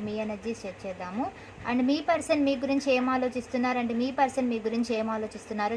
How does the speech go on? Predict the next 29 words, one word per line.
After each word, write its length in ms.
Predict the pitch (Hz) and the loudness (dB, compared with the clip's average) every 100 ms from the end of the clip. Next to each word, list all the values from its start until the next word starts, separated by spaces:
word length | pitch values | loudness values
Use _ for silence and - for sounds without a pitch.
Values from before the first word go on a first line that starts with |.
| 226 | -4
చూద్దాం. 320 | 185 190 185 - - - - - - | -8 -8 -10 -14 -18 -18 -18 -16 -8
ఓకేనా? 280 | 233 247 339 392 | -4 -2 -4 2
ఫస్ట్ 240 | 311 - 370 | 0 2 -2
అయితే 280 | 370 320 330 | 0 0 0
మీ 140 | 330 | 0
పర్సన్ 380 | 277 262 247 294 | 2 2 4 0
అండి 160 | 294 285 | 2 0
త్రీ 240 | 269 285 302 | 2 2 2
టైమ్స్ 220 | 294 277 | 0 2
అనుకోండి, 480 | 269 269 277 254 233 | 0 2 2 2 2
వాళ్ళ 220 | 226 208 | 0 0
ఇమేజ్‌ని 420 | 214 240 226 240 | -2 -2 0 -2
ఊహించుకోండి. 560 | 220 226 - 233 233 381 - - - | -2 -4 -4 -2 -2 -4 -6 -18 0
ఫస్ట్ 220 | 285 285 349 | 2 2 -2
అయితే 220 | 349 370 | -4 0
మీ 220 | 294 285 285 | 2 4 4
ఎనర్జీస్ 360 | 285 254 269 | 2 0 -2
చూస్తానండి. 640 | 240 240 - 220 202 208 320 - - - - - - - - - - - - - - - - - - - - - - 247 | 0 -2 -2 -6 -4 -6 -6 -8 -20 -20 -20 -20 -20 -20 -20 -20 -20 -20 -20 -20 -20 -18 -18 -18 -18 -18 -18 -18 -14 -4
మీరు 180 | 277 302 | -2 -2
మీ 120 | 302 277 | 0 0
పర్సన్ 300 | 233 269 262 | 0 0 0
గురించి 300 | 262 254 233 | 0 -2 -2
ఏం 120 | 233 | 0
ఆలోచిస్తున్నారు? 640 | 220 214 214 208 208 208 202 | 0 -2 -6 -10 -6 -4 -4
మీ 180 | 220 269 | -2 -2
కరెంట్ 320 | 240 220 220 | -2 -4 -4
ఫీలింగ్స్ 400 | 220 202 208 208 | -6 -6 -8 -8
ఏంటి 180 | 185 | -8
మీ 120 | 214 | -6